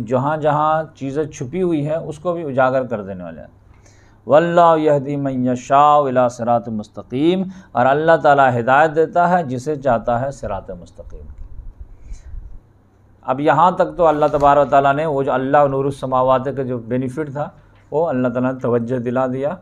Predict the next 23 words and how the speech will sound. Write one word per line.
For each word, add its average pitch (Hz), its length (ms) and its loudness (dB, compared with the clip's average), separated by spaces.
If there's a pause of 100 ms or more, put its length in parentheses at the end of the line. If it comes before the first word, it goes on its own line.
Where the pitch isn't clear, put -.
(600)
कि - 40 -6
अल्लाह 135 300 2
पर 135 160 2
ईमान 135 360 -2
लाओगे 131 400 2
तो 127 160 -10
क्या 123 200 2
फ़ायदा 123 340 -2
रहेगा, 131 480 -4
नहीं 117 220 -2
लाओगे 127 300 0
तो 120 140 -10
क्या 123 180 -4
नुकसान 123 440 -4
रहेगा 123 300 -10 (420)
और 107 80 -4 (120)
क्यों 180 140 -4
लाना 147 260 4
चाहिए, 139 400 -2
तो - 260 -18
वो 120 180 -8
पूरी 113 240 -8
दलाल। 85 300 -12